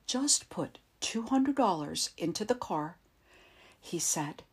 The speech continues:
and here he was, stuck with no money and no way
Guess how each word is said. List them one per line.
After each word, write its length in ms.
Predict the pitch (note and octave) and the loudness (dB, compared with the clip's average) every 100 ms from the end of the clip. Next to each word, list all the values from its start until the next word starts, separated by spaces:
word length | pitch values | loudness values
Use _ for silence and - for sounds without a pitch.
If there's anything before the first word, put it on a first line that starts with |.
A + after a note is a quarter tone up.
| _ _ _ _ _ _ - | _ _ _ _ _ _ -6
and 120 | D#3+ | -4
here 320 | - F3 E3 | -2 -2 -2
he 120 | F#3 A#3+ | 0 0
was, 500 | C4+ G#3+ F#3+ - - | 2 0 0 -2 2
stuck 600 | - - G3 - - - - | 4 6 4 -2 -6 -20 -4
with 180 | D#3+ - | -4 0
no 180 | F3+ B3+ | 2 4
money 440 | A#3+ G#3 G#3+ G#3+ - _ _ | 4 2 -2 -6 -14 _ _
and 180 | F3 E3 | 0 4
no 140 | F3 F#3 | 4 4
way 320 | F3 E3 | 4 2